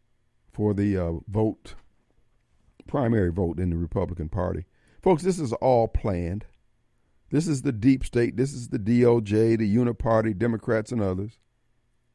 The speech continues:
And yet they keep telling us the man doesn't have a chance. And yet they're taking no chances that he might have a chance.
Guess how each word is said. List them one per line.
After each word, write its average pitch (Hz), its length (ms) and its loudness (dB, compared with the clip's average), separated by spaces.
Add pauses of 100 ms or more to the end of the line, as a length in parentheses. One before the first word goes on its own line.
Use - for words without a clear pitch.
(2000)
And 117 120 6
yet 160 160 6
they 170 120 2
keep - 220 -4
telling 170 260 4
us 143 120 0
the 127 80 -4
man 165 320 2
doesn't 156 180 4
have 156 240 2
a 98 60 -8
chance. - 720 -4 (180)
And 120 160 2
yet 143 160 8
they're 151 140 2
taking 117 440 0
no 156 180 2
chances 165 640 0 (360)
that 120 140 2
he 104 80 4
might 110 240 2
have 82 180 -6
a - 60 -16
chance. - 500 -20